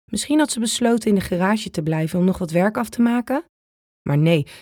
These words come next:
dan had ze Maggie er wel over geappt. Tenzij de accu van haar telefoon leeg was natuurlijk. Maggie zuchtte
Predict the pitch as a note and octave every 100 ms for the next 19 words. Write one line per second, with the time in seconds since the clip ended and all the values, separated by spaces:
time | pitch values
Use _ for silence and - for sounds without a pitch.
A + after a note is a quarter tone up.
0 | - F3 E3 - D#3+ D3+ D3+ E3 E3+ F3
1 | F#3+ F#3 - - A3+ A3 - _ _ _
2 | _ - F3+ G3+ G#3+ E3 D#3+ - F#3 F#3+
3 | G3 F#3 F3 F3 F3+ F3 - F3+ G3 D#3+
4 | D#3 E3 D#3 E3+ - E3+ E3 D#3 - _
5 | _ _ _ _ D#3+ D3 D3 D3 C#3+ D3+
6 | - E3